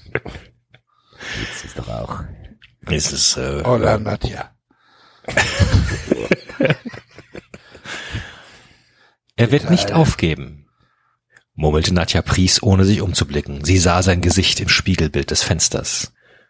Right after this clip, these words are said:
Speaker 2: vor dem sie ihre Wanderung durch das Zimmer unterbrochen hatte. Seine Miene war reglos.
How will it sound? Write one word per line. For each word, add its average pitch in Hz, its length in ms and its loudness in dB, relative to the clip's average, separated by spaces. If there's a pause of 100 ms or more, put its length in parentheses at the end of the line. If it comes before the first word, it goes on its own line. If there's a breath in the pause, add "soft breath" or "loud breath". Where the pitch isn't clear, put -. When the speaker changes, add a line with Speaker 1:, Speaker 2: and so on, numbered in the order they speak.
(100)
Speaker 2:
vor - 220 -2
dem 80 180 2
sie 87 140 2
ihre 82 160 2
Wanderung 80 400 0
durch 85 120 0
das - 220 2
Zimmer 85 200 2
unterbrochen - 500 -2
hatte. - 300 -6 (460 soft breath)
Seine 82 300 2
Miene 85 400 4
war 73 180 2
reglos. - 680 -2